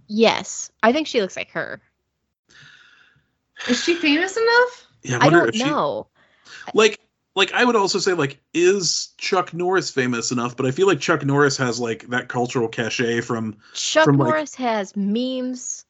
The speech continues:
Speaker 3: Yes.
Speaker 1: all over the place.
Speaker 3: Yes, he's got, like, the meme, he had, like, the meme resurgence, like, in the early two thousands or whatever, you know?
Speaker 1: Yes. Well, my only other thought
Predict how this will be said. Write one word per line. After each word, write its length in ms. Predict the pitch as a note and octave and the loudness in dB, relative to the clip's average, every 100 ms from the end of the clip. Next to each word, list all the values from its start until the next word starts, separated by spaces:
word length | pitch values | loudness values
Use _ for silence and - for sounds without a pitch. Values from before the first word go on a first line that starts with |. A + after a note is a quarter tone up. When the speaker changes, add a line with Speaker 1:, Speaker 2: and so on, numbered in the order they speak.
| - | -2
Speaker 3:
Yes. 200 | D3 C#3 | 2 2
Speaker 1:
all 160 | G#3+ G3+ | 2 0
over 200 | F3 E3 | -2 -8
the 80 | D#3 | -12
place. 340 | - - F3+ | -10 -10 -6
Speaker 3:
Yes, 280 | C#3+ - - | -8 -6 -4
he's 160 | C#3+ | 0
got, 180 | D3+ D#3 | 2 2
like, 260 | D#3 C#3+ C3+ | 2 0 0
the 100 | D3 | 0
meme, 520 | C#3+ C#3+ D3 D3 C#3+ | 2 2 2 0 -2
he 140 | D3+ D3 | -2 -2
had, 160 | C#3 | 2
like, 120 | C#3+ C#3 | 0 0
the 60 | |
meme 360 | C3+ C#3 C#3 C3+ | 2 4 2 0
resurgence, 1000 | A#2 - B2 A#2 A2+ G#2+ - - - - - | -2 -2 -2 -2 -6 -6 -8 -8 -14 -18 -10
like, 200 | B2 G2+ | -10 -8
in 140 | A2+ A2 | -8 -6
the 220 | G#2 G#2+ | -8 -6
early 440 | A2+ A2+ G#2+ G2+ G2+ _ _ | -4 -2 -4 -6 _ _ _
two 140 | - A2+ | -6 -4
thousands 460 | G#2+ G#2 G2+ F#2+ | -4 -6 -10 -10
or 80 | G2 | -10
whatever, 460 | F#2+ F2+ F2 F2 - | -10 -12 -12 -14 -12
you 100 | F2+ | -4
know? 60 | A3+ | 0
Speaker 1:
Yes. 400 | G3 - - - _ - | 0 -2 -12 -16 _ 0
Well, 140 | C4 | 2
my 160 | C4+ C#4 | 2 0
only 240 | C4+ E4 | 0 -2
other 180 | F4 E4 | -4 -4
thought 340 | C4+ A#3 B3 | -2 -2 -2